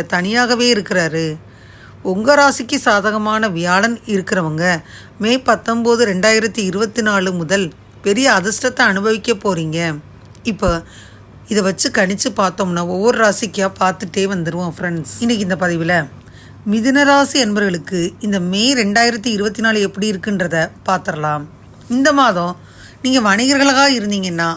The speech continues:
உங்களுக்கு வணிகம் செய்றவங்களுக்கு சாதகமாக இருக்கு. வியாபாரத்துல வலுவான வளர்ச்சி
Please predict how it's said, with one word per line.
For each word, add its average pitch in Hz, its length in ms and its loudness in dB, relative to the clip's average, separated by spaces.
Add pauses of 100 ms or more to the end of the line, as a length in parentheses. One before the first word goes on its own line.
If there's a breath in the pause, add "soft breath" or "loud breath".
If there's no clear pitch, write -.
(240)
உங்களுக்கு 190 360 -2 (320)
வணிகம் 254 400 2
செய்றவங்களுக்கு 196 580 0 (600 loud breath)
சாதகமாக 247 640 4 (120)
இருக்கு. 175 280 -4 (160)
வியாபாரத்துல 254 720 4
வலுவான 214 440 0
வளர்ச்சி 190 300 -2